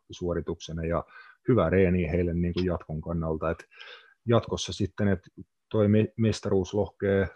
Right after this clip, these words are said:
Skotlannin puolelta, niin tietenkin tarkoittaa, että he karsii sitten mestarien liigaa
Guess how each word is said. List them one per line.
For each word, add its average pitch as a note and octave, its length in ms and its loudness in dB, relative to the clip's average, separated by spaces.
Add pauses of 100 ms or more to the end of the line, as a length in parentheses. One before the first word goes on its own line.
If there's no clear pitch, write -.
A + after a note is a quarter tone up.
Skotlannin F#2+ 640 -2
puolelta, F2+ 400 -2
niin F#2+ 140 0
tietenkin F2+ 400 -2
tarkoittaa, F#2 460 -6
että F2 120 -6
he G2+ 40 -10
karsii F#2 460 -4
sitten F#2 500 -2 (120)
mestarien F#2+ 500 -2
liigaa E2+ 400 -6